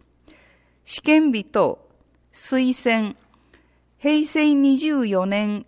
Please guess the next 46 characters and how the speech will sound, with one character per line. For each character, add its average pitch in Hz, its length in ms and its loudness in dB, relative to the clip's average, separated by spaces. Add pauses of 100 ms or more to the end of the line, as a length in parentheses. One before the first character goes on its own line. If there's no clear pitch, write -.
一 302 260 -4
月 262 300 0
二 208 200 0
十 254 300 -2
一 190 240 -4
日 226 320 -2
土 240 180 2
曜、 165 260 0 (560)
面 262 380 4
接 254 640 -4
作 226 440 -4
文。 208 340 -4 (1400)
学 285 340 0
力 311 320 0
検 254 340 0
査、 165 260 -8 (400)
平 302 280 2
成 302 320 0
二 262 240 4
十 262 300 -2
四 175 200 -2
年 214 400 -4
二 294 180 2
月 240 340 0
十 277 260 -2
九 254 180 -4
日 226 320 -2
日 196 360 -6
曜。 165 280 -4 (1000)
そ - 240 0
の 285 160 4
他、 202 320 -4 (160)
詳 302 300 2
し - 100 -10
く - 180 -10
は 180 280 2
お 208 80 -4
問 294 260 0
い 285 60 2
合 269 80 4
わ 269 140 0
せ 269 120 -4
く 262 160 -8
だ 233 160 -2
さ 233 180 -6
い。 160 120 -10